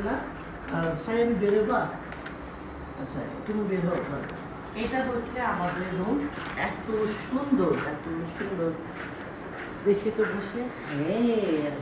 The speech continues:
এটাও কমফোর্ট আছে। এত ভালো লেগেছে। এখানে আমাদের একটা সুন্দর বেড রেখেছে। বেডটা এদিক থেকে ধরো, সুন্দর করে। কোথায় শুই? এখানেও একটা তিনটা বেড, এ, তিনটা বেড এখানে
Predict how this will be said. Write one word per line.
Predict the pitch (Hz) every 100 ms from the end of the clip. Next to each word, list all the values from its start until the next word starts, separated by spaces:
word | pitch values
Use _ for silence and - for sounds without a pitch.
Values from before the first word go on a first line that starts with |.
| 143
এটাও | 156 151 190
কমফোর্ট | 202 180 170 - 156 139
আছে। | 135 - 160 - - - - - -
এত | 170 180 214
ভালো | 202 220 233
লেগেছে। | 220 220 226 -
এখানে | 202 208 202 233 220
আমাদের | 208 202 208 214 - - - -
একটা | - 185
সুন্দর | 202 247 240 240 196
বেড | 214 214 214 214
রেখেছে। | 220 214 247 233
বেডটা | 233 226 247
এদিক | - - 226 214 226 202
থেকে | 226 202
ধরো, | 196 190 180 208
সুন্দর | 214 190 175 -
করে। | 160 - _ - - - - - - - -
কোথায় | 208 214 233 208
শুই? | 147 170 - - - - - - - - - -
এখানেও | 226 - 220 - - - - - -
একটা | - - 220 226
তিনটা | 262 - 269 226
বেড, | 240 233 233
এ, | 220 208 - 233
তিনটা | 247 262 254 208
বেড | 214 214
এখানে | 202 190 202 208